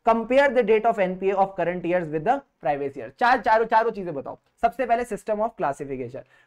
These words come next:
फिर उसके बाद देखो क्लासिफिकेशन प्रॉपर है कि नहीं, सब classification into secured and unsecured इस साल का पिछली बार से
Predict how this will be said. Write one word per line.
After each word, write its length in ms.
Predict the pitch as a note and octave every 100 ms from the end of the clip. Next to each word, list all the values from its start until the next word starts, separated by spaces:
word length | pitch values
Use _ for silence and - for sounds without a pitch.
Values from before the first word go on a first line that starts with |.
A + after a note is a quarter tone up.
| -
फिर 80 | E4
उसके 240 | D4+ C#4+
बाद 140 | C#4+
देखो 160 | B3+ C4+
क्लासिफिकेशन 720 | C#4 F#3 F3 G3 G3+ F#3 G#3
प्रॉपर 280 | F#3+ E3 E3+
है 80 | E3
कि 120 | E3
नहीं, 120 | E3 - _ _ E4
सब 200 | F4+ E4
classification 680 | C#4 C4 C#4+ B3+ C4 C#4 B3+
into 220 | B3 C4
secured 360 | G#3+ G#3+ A3+
and 120 | A3+ G#3+
unsecured 460 | G#3+ G#3+ A#3 A#3+
इस 140 | A3 G3
साल 160 | F#3
का 100 | F#3
पिछली 300 | G#3 D#3+ E3+
बार 160 | D#3 D3+
से 180 | B3